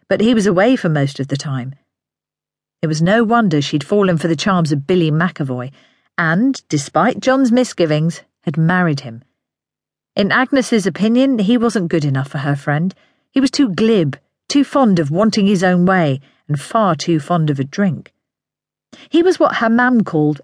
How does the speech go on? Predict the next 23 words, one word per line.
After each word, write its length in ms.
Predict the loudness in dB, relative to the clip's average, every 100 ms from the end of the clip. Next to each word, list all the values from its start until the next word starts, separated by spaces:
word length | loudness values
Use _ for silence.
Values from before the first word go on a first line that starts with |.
| -2
a 80 | 0
waster, 640 | 2 0 -2 -8 -12 -12 _ _ _ _
and 120 | -4
she 100 | 0
was 140 | -2 0
thankful 400 | -2 -2 -2 -2
her 260 | 2 2
Albert 540 | 2 2 0 -6 -10 -6
was 140 | -4
of 80 | -2
a 40 | -4
steadier 520 | -4 -2 0 0 0
nature. 500 | 0 -2 -4 -12 -14 _ _ _ _ _ _ _ _ -2
He 180 | 2
also 240 | 4 2 2
had 160 | 2
a 80 | 2
regular 440 | 0 0 2 2 2
job 340 | 2 2 2
in 80 | 2
Ogden's 480 | 2 2 0 0 -2
tobacco 460 | -2 -2 0 -2
factory, 520 | -2 -6 -6 -8 -8